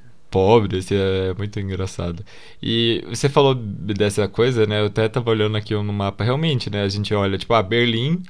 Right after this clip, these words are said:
que é a capital, fica na Alemanha Oriental. Porém, tipo, todas as outras maiores cidades, né? Frankfurt, Munique, Hamburgo, ficam todas na Alemanha Ocidental, né?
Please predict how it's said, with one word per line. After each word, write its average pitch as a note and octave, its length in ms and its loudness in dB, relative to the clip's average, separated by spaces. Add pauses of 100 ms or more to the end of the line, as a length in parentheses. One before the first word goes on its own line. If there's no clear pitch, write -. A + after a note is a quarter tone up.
(500)
que G2+ 100 -2
é - 20 2
a - 20 -6
capital, A2+ 380 2
fica D#3+ 400 2
na D#3 300 4
Alemanha D#3 380 2
Oriental. D#3+ 420 2
Porém, C3+ 280 2
tipo, - 280 -4
todas F#3 340 4
as D#3+ 60 0
outras D#3+ 320 0
maiores C#3 400 4
cidades, B2 680 2
né? A2 180 0
Frankfurt, C3+ 600 -2
Munique, A#2 1120 -2
Hamburgo, A2+ 400 0
ficam C3+ 280 -6
todas C#3+ 360 0
na D3 340 0
Alemanha D3 300 -4
Ocidental, E3 500 -4
né? A#2+ 160 -6